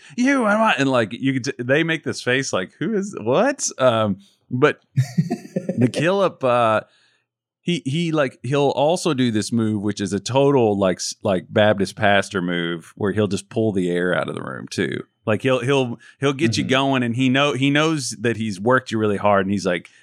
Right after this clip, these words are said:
Speaker 1: and he gets really still, and he just silently walked over to this railing and just leaned over it, and then he makes this absolutely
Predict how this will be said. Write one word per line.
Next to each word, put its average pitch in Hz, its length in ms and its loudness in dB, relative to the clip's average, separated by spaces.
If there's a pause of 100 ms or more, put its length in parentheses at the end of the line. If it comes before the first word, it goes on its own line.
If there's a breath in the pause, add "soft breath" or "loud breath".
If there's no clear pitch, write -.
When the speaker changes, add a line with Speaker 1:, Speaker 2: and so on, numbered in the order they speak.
Speaker 1:
and 107 80 -4
he 101 80 0
gets 92 160 -2
really 95 340 4
still, 90 640 -4 (320)
and 110 120 -2
he 113 80 2
just 107 200 -2
silently 123 540 0
walked 110 400 0
over 104 240 0
to 101 80 0
this 90 200 -4
railing 98 460 0
and 87 100 -6
just 85 180 -10
leaned 101 320 -2
over 92 340 -2
it, - 160 -6 (420)
and 123 100 0
then 135 120 2
he 147 120 2
makes 135 320 0
this 117 300 0 (140)
absolutely 123 1080 0